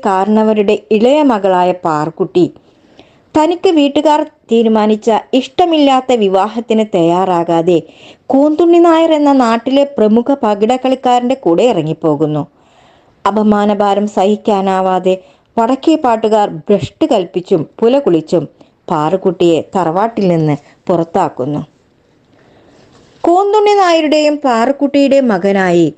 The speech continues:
കേന്ദ്ര കഥാപാത്രമായ അപ്പുണ്ണി ജനിക്കുന്നു. അപ്പുണ്ണി മൂ-, അപ്പുണ്ണിക്ക് മൂന്ന് വയസ്സായപ്പോഴാണ് അവൻ്റെ അച്ഛൻ മരിക്കുന്നത്. അദ്ദേഹത്തിൻ്റെ മരണത്തോടെ പാറുക്കുട്ടിയുടെയും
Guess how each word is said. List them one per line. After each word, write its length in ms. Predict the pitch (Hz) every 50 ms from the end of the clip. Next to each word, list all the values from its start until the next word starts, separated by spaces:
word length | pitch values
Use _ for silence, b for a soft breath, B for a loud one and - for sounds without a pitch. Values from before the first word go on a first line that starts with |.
| b b b b b _
കേന്ദ്ര 400 | - 277 285 302 349 381 370 370 349
കഥാപാത്രമായ 1120 | 339 294 254 226 233 226 240 240 240 240 233 240 233 226 226 220 208 208 208 208 202 190 - _ _ -
അപ്പുണ്ണി 520 | 190 190 - _ _ - 285 277 269 285
ജനിക്കുന്നു. 600 | 254 196 180 160 156 147 _ - 156 139 139 143 143 - _ _ _ _ _ _ _ b b b b b b b b b b b b -
അപ്പുണ്ണി 420 | 302 330 - - 415 392 392 392
മൂ-, 360 | 339 277 262 254 262 269 254 262 _ _ -
അപ്പുണ്ണിക്ക് 520 | 208 - _ 330 339 339 330 320 - 294 269 247
മൂന്ന് 320 | 226 226 247 269 294 320 320
വയസ്സായപ്പോഴാണ് 1080 | 277 226 202 208 208 - 254 233 226 226 226 226 - 214 208 202 196 185 185 185 180 175 175 b b b b b b b
അവൻ്റെ 340 | - 226 254 285 302 302 320 285
അച്ഛൻ 400 | 202 175 - _ - - 247 247 226
മരിക്കുന്നത്. 640 | 185 160 147 160 160 - - 170 160 151 135 135 151 - - _ _ _ _ b b b b b b b b b b b b b b b b b b
അദ്ദേഹത്തിൻ്റെ 720 | - 311 294 302 381 415 427 453 415 403 427 392 392 392
മരണത്തോടെ 640 | 339 269 226 214 214 226 226 226 247 226 220 214 214 214 214 214 B B B _ _
പാറുക്കുട്ടിയുടെയും 1000 | 269 254 247 254 269 302 320 - 349 339 - 311 311 302 254 285 285 277 277